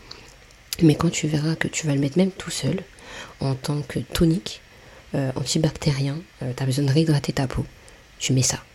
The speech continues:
Même pas besoin d'aller chercher ailleurs. L'eau de rose fait l'affaire et il est adapté à tout type de peau. C'est ça qui est bien. Donc la recette, c'est une cuillère à café de brahmi,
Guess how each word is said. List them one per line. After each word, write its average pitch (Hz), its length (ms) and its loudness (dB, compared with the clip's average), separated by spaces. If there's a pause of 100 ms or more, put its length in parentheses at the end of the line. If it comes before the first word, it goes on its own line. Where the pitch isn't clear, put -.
(140)
Même 175 120 2
pas 202 140 0
besoin 165 200 4
d'aller 139 220 0
chercher - 340 -2
ailleurs. 135 460 2
L'eau 139 140 4
de - 100 4
rose 139 300 0 (420)
fait - 260 2
l'affaire 175 360 0
et - 120 -2
il 131 80 2
est 131 40 4
adapté 131 440 0
à 143 120 -2
tout - 200 -8 (320)
type - 320 0
de 143 80 6
peau. 131 160 2 (140)
C'est - 100 -8
ça 156 120 -8
qui - 160 -8
est - 20 -6
bien. - 120 -6 (760)
Donc - 180 4
la 226 100 8
recette, - 440 0 (160)
c'est - 300 2 (340)
une 247 200 10
cuillère 180 560 0 (180)
à 165 60 -2
café 139 460 -2 (460)
de 151 80 6
brahmi, 131 400 4